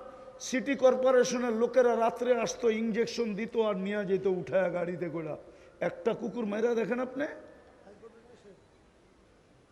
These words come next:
কেন মারে না? কারা করছে হাইকোর্টে এই রিট?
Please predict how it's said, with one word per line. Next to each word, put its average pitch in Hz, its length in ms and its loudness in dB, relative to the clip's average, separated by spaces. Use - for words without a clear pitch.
কেন 233 240 2
মারে 277 240 4
না? 240 200 -2
কারা 254 240 6
করছে 285 340 4
হাইকোর্টে 240 440 4
এই 214 100 6
রিট? 185 220 -2